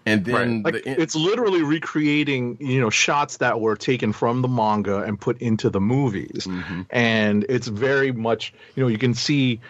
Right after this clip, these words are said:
Speaker 2: the, the, the strong influence that this particular story had on the creation of The Mandalorian.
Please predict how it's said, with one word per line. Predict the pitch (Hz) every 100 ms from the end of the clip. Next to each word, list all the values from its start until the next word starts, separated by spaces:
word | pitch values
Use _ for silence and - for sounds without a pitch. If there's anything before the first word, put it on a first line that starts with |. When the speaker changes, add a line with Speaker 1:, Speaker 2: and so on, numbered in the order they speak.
| - -
Speaker 2:
the, | 104 104 92
the, | 107
the | 95 -
strong | - - 135 131 123
influence | 117 117 110 101 104
that | -
this | 113 104
particular | - 107 - 117 117 101 98 90 82 - - - -
story | - - 117 110 104 98 92
had | 104 110 98 95 90 -
on | 107 95 92 92 87 90 90
the | 92
creation | - 113 104 - 104
of | 104 95 87
The | 90
Mandalorian. | 95 95 90 90 95 90 - 52